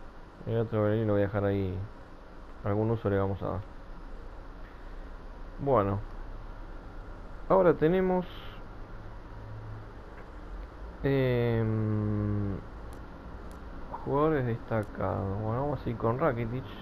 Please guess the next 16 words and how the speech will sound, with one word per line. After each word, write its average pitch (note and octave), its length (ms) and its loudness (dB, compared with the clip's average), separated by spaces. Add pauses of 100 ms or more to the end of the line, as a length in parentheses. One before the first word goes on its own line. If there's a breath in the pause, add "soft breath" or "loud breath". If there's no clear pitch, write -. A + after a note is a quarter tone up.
(400)
ya G#2 100 2
que G2 140 -2
está A2 240 2
acá. D#3 240 4 (3250)
Tengo A2 260 4
un G#2+ 80 6
Rakitic A#2 460 4 (2250)
en G#2+ 180 -2
su G#2+ 80 0
bola A2+ 260 6
negra A#2 260 6
común. D#3 320 4 (2250)
Acá - 120 0
está. E3+ 280 2 (1200)
Nivel B2 280 2 (100)
siete. E3+ 360 2